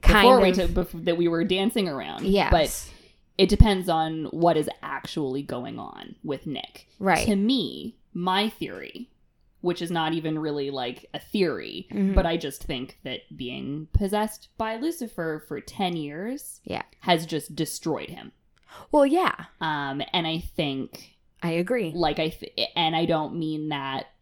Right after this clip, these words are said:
Speaker 2: like, figuratively. I mean that, like, I'd be really curious to see if he had a soul.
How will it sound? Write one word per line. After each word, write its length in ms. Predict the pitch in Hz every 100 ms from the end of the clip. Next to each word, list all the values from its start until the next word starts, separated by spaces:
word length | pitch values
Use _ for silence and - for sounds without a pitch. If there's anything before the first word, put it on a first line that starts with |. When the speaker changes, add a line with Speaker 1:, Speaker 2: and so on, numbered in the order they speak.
| _ _
Speaker 2:
like, 540 | 147 98 85 - - _ _ _ _ _ _ _ _ _ _ _ - - - _ _ _ _ _ _
figuratively. 960 | - 349 208 160 143 120 156 - - 107
I 140 | 156
mean 300 | 165 160 160
that, 260 | 147 143 -
like, 480 | 147 131 135 - - _ _ _ _ _ _ _
I'd 220 | 160 160
be 120 | 165 165
really 220 | 170 170
curious 460 | - 294 240 208
to 100 | -
see 180 | 190 175
if 80 | 170
he 80 | 175
had 140 | 165
a 60 | 135
soul. 420 | - 170 - -